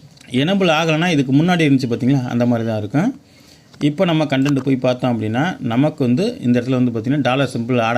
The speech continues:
ஆரம்பிச்சிடும் அந்த இடத்துல. இங்க பாருங்க, மானிட்டைசேஷன் சொல்லி வந்துருச்சு. கொஞ்சம் வெயிட் பண்ணணும் அப்படின்னா இன்னுமே இருக்கும்.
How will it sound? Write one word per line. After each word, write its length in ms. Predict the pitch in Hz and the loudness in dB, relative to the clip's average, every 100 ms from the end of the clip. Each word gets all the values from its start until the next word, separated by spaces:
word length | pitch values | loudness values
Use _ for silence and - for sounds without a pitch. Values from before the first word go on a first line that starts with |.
| 113 | 0
ஆரம்பிச்சிடும் 400 | 107 104 110 110 | -2 -6 -6 -6
அந்த 100 | 104 | -6
இடத்துல. 220 | 104 117 226 | -4 -4 -4
இங்க 140 | 185 107 | -6 -8
பாருங்க, 200 | 113 107 | -6 -6
மானிட்டைசேஷன் 560 | 110 107 110 117 104 | -6 -6 -8 -8 -8
சொல்லி 160 | 113 104 | -8 -6
வந்துருச்சு. 420 | 107 107 - 180 247 - - - - _ _ | -6 -8 -8 -8 -8 -14 -20 -20 -20 _ _
கொஞ்சம் 260 | 156 151 147 | -2 0 2
வெயிட் 200 | 156 151 | 0 0
பண்ணணும் 320 | 135 135 135 | 0 0 0
அப்படின்னா 320 | 117 117 131 208 - | 0 -2 -2 -4 -2
இன்னுமே 340 | 123 123 127 | 2 2 2
இருக்கும். 340 | 113 107 139 | 0 -4 -4